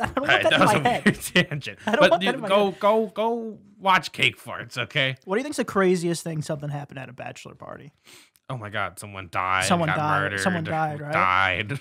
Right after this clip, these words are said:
Speaker 2: <laughs>
Speaker 1: I guess, I, all right, well, that's a little unfair because
Speaker 2: Face tattoo.
Speaker 1: Yeah, okay. That's probably true.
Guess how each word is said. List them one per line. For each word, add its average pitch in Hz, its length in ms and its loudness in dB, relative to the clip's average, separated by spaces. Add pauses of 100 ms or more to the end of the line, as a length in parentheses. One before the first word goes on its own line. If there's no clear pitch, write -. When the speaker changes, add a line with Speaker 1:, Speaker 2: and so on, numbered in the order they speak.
Speaker 2:
<laughs> - 100 -20
Speaker 1:
I 185 100 0
guess, 220 240 -2
I, 196 140 2 (100)
all 202 100 8
right, 175 200 2
well, 214 80 0
that's 277 160 2
a 302 40 -2
little 277 200 2
unfair 165 460 -2
because 170 320 -8 (140)
Speaker 2:
Face 104 400 2
tattoo. 107 680 0 (320)
Speaker 1:
Yeah, 185 520 -4
okay. 156 480 -10 (720)
That's 185 160 -6
probably 143 280 -2
true. 139 300 -12